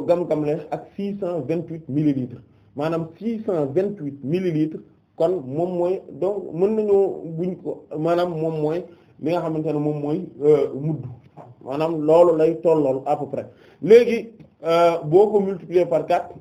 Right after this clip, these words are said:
mu jox la deux mille cinq cent quatorze, euh, ci, euh, maanaam moom mooy loolu moom mooy saa, saa kon ak mudd, saa mooy ñeent ñi, ñeent yooyu nag ci la ñuy joxe mooy kon deux, euh, deux virgule cinq, cinq cent quatorze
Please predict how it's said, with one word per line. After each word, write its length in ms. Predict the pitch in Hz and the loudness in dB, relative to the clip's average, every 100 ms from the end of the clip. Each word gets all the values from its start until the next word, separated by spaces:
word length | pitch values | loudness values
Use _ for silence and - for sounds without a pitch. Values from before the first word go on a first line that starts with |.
| - | -14
mu 240 | 143 151 156 | -6 -2 0
jox 140 | 160 | 0
la 120 | 160 147 | -2 -4
deux 260 | 127 160 | 0 0
mille 180 | 170 170 170 | 0 -2 -2
cinq 180 | 160 | -6
cent 140 | 156 147 | -6 -6
quatorze, 420 | 156 151 131 104 110 _ - - _ - | -6 -2 -4 -4 -16 _ -20 -20 _ -4
euh, 520 | 139 139 139 139 143 143 | 2 4 6 6 4 0
ci, 280 | - 190 214 - _ _ _ - | -4 -4 -6 -18 _ _ _ -4
euh, 300 | 143 147 143 135 139 139 | 0 2 2 -2 -10 -4
maanaam 360 | 151 147 170 | -4 -2 -4
moom 300 | 156 143 147 | -4 -2 -2
mooy 160 | 143 147 | 0 0
loolu 280 | 139 147 139 | 2 2 0
moom 180 | 135 135 | -4 -4
mooy 160 | 135 135 - | -6 -8 -8
saa, 240 | 120 98 - _ _ - | -6 -6 -12 _ _ -2
saa 340 | 143 160 - | 0 0 -4
kon 160 | 156 156 156 | -4 -4 -6
ak 120 | 135 | -8
mudd, 340 | 135 147 160 - - - | -6 -4 -4 -6 -14 4
saa 260 | 208 208 165 | 6 6 2
mooy 180 | 165 165 | 0 2
ñeent 300 | 170 165 151 | 2 2 -2
ñi, 160 | 123 110 - _ 147 | -6 -8 -16 _ 2
ñeent 340 | 208 254 254 | 4 6 4
yooyu 320 | 196 214 208 | 6 6 6
nag 120 | 185 208 - _ | 2 -4 -18 _
ci 80 | - | -4
la 120 | 170 | 0
ñuy 160 | 180 170 | 0 0
joxe 180 | 156 156 | 0 -2
mooy 220 | 147 175 | 0 0
kon 240 | 175 175 147 | 2 0 4
deux, 240 | 175 196 - - - - _ _ - | 8 10 8 2 -8 -20 _ _ -4
euh, 320 | 156 170 165 | 4 6 6
deux 300 | 147 151 220 | 4 8 8
virgule 340 | 208 196 185 170 | 6 -2 -4 -4
cinq, 220 | 202 196 196 - | -2 -2 -4 -8
cinq 180 | 185 196 | -6 -6
cent 140 | 185 | -6
quatorze 540 | 180 160 165 151 127 | -6 -4 2 2 0